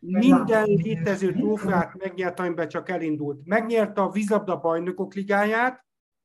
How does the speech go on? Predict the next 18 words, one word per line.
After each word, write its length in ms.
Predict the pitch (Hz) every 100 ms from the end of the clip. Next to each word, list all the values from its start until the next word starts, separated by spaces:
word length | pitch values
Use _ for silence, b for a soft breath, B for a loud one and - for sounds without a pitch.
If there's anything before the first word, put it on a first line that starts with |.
| _ _
a 120 | -
vízilabda 760 | 185 233 214 202 185 151 165 156
európai 460 | 185 233 233 226
szuperkupát, 880 | 214 196 - 208 202 208 202 185 -
a 60 | 156
magyar 400 | 180 196 214 196
bajnokságot, 640 | 202 196 - 185 170 147
a 40 |
magyar 360 | 156 190 208 202
szuperkupát 920 | 202 202 196 175 - - 170 156 156 b b -
és 180 | 127
a 60 | 170
magyar 420 | 180 202 202 190
kupát. 540 | - 190 175 147 131 - _ _ _ _ -
Ennek 480 | 214 247 277 262
ellenére 840 | 233 208 196 185 180 175 214 208 - _ _ _
az 300 | - 180 - _ _
évcsapata 1160 | 214 262 294 240 214 208 196 190 190 208 -